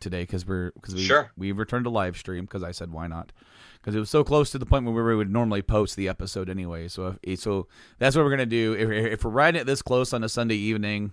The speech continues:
Speaker 1: where we would normally post it, we're gonna go live. But of course, the entire time that we were on, on the call together, pre-gaming, getting, you know, catching up just a little bit, getting ready for the show, the absolute moment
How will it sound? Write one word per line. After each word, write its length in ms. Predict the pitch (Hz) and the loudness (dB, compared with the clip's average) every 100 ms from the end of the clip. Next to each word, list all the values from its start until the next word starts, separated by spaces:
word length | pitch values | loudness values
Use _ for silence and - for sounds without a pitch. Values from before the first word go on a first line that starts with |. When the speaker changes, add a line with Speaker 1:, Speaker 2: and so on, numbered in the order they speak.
| - | -6
Speaker 1:
where 140 | 107 | -2
we 80 | 104 | 0
would 100 | 101 | 0
normally 220 | 101 98 | 0 -2
post 260 | 95 101 101 | 0 -2 -2
it, 60 | 92 | -4
we're 160 | 101 | -2
gonna 160 | 95 95 | -2 0
go 120 | 92 | 0
live. 380 | 92 92 92 - - - _ - | 0 0 -2 -8 -18 -20 _ 2
But 160 | 110 | 4
of 200 | 113 113 | 2 0
course, 580 | - 202 123 - - - _ _ _ _ _ | 6 6 6 0 -10 -12 _ _ _ _ _
the 120 | - 113 | -2 -2
entire 340 | 110 143 175 | 4 4 4
time 300 | 165 190 180 | 4 4 2
that 120 | 123 | 0
we 140 | 123 131 | -2 0
were 160 | 120 | 2
on, 380 | 117 113 110 107 _ _ | 2 2 0 -4 _ _
on 140 | 104 | 0
the 80 | 113 | 0
call 480 | - 123 117 117 117 - 107 | 6 6 8 4 0 -12 -4
together, 600 | 127 120 110 98 101 104 _ _ - _ _ | 0 2 2 2 0 -4 _ _ -20 _ _
pre-gaming, 640 | - 127 113 117 120 113 113 | 0 2 4 4 4 4 2
getting, 320 | 110 113 107 | 0 -2 -4
you 160 | 104 104 | -2 -2
know, 100 | 98 | 0
catching 340 | 104 104 117 | 0 2 2
up 140 | 117 | 0
just 140 | 107 117 | 0 -2
a 40 | |
little 220 | 117 107 | 0 0
bit, 220 | 95 101 101 | 0 0 0
getting 200 | 113 117 | -2 0
ready 200 | 107 110 | 0 0
for 120 | 104 | -4
the 100 | 95 | -8
show, 520 | - - 147 107 92 - _ _ _ _ - _ | -4 2 4 4 2 -6 _ _ _ _ -20 _
the 400 | - 104 170 208 - | -4 0 0 -2 2
absolute 600 | 160 180 - 160 156 127 | 2 2 -2 0 0 0
moment 540 | 120 127 107 85 - | 2 4 2 -2 -12